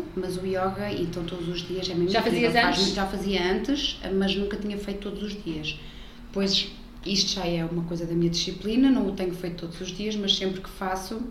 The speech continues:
Speaker 1: é mesmo incrível. Faço pelo menos uma vez por semana, às vezes duas, e essa é uma prática que eu gostava de fazer mais vezes.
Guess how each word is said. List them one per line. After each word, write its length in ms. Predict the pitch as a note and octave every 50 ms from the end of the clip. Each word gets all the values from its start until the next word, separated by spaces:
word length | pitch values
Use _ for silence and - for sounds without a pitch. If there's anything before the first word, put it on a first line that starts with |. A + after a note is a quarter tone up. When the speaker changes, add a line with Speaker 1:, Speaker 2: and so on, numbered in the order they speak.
| - -
Speaker 1:
é 80 | E3+ E3+
mesmo 300 | F3 F3 F3 E3+ F#3+ G3+
incrível. 420 | G3+ - - E3+ E3 D3+ D3+ C#3+
Faço 240 | D3 D3 - D#3+ D#3+ -
pelo 140 | - E3+
menos 220 | E3+ F3 E3+ E3 E3+ E3 D#3+ - - -
uma 140 | E3+ E3+ E3+
vez 160 | E3+ E3+ E3 E3+
por 140 | - - E3
semana, 480 | - - - G3 G3 G#3+ A#3+ B3 A3+
às 100 | F3+ -
vezes 220 | E3+ E3 E3 E3 D#3+
duas, 420 | D#3+ G3 A3+ B3 B3 B3 B3 - - - - - - - - - - - - - -
e 100 | F#3 G3+
essa 220 | G#3 G#3 G#3 - G#3+
é 20 |
uma 140 | G#3+ G#3 G#3
prática 320 | - G#3+ G#3 - - -
que 100 | - -
eu 60 | G#3+
gostava 420 | G#3+ - - - F#3+ F#3+ F3 - - - - -
de 80 | - -
fazer 320 | - G3 F#3 F#3+ F#3 F3+
mais 240 | F#3+ G3+ G#3+ G#3+ F#3+
vezes. 540 | E3 D#3 C#3+ - - - - - - - -